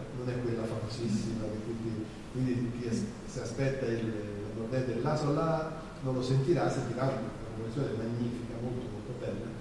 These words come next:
che non è quella, però è una, è un'altra toccata e fuga in re minore, Bach non ha scritto una sua. Però per dire che anche questo fa parte un po' delle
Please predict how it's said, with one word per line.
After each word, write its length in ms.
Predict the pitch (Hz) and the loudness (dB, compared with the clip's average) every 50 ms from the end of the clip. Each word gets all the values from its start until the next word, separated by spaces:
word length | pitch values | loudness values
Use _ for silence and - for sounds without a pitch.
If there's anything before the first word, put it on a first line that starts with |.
| - - - | -10 -10 -6
che 80 | - 147 | 0 2
non 160 | 147 139 135 | 4 6 6
è 80 | 135 131 - | 6 4 4
quella, 220 | - - - 131 | 2 0 2 2
però 180 | 135 135 131 131 | 2 4 4 4
è 40 | 131 | 4
una, 120 | 131 127 | 4 4
è 180 | - 123 120 135 | 2 2 2 2
un'altra 360 | 135 135 147 160 - - - | 4 4 6 4 4 4 4
toccata 420 | - - - - - - - - 123 | 2 2 2 0 0 -2 0 0 0
e 60 | 120 | 0
fuga 200 | 120 131 120 120 | 0 0 0 2
in 60 | 120 | 2
re 60 | 120 | 2
minore, 300 | 120 113 139 - - - - - - - - | 2 2 4 4 2 2 0 -4 -6 -6 -4
Bach 220 | 131 131 131 127 120 | -2 -2 -2 -2 -2
non 100 | 117 113 | -2 -2
ha 60 | 110 110 | -2 -2
scritto 320 | - 117 113 113 - 107 | -2 -4 -4 -4 -4 -4
una 180 | 101 98 104 107 | -4 -6 -6 -6
sua. 200 | 110 104 98 95 - - - - - - - - - - 196 | -6 -8 -8 -8 -8 -10 -10 -10 -10 -10 -10 -10 -10 -6 -2
Però 260 | 139 139 143 143 139 - | 0 2 4 4 4 4
per 140 | - 135 - | 4 4 4
dire 320 | - 139 139 127 117 - | 6 6 6 6 4 2
che 160 | - - - - | 0 0 0 0
anche 260 | 123 127 123 147 - | 0 0 0 0 0
questo 500 | - 123 117 117 117 117 - 131 139 139 - - - - - - - | 2 2 2 2 0 0 0 0 0 0 -2 -4 -6 -6 -4 -4 -2
fa 60 | 139 | -2
parte 340 | 135 139 147 147 143 - - | 0 2 2 2 2 2 2
un 120 | - - | 2 4
po' 160 | - 139 139 139 | 4 4 4 4
delle 260 | 127 117 117 113 | 4 2 2 2